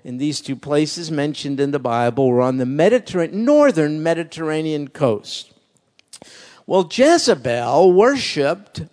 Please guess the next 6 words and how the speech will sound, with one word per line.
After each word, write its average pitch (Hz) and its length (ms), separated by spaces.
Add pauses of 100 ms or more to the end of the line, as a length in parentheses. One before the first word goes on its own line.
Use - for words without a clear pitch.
Baal. 117 1200 (340)
He 269 360
was 196 340
the 147 140
chief 240 540 (200)
deity 180 840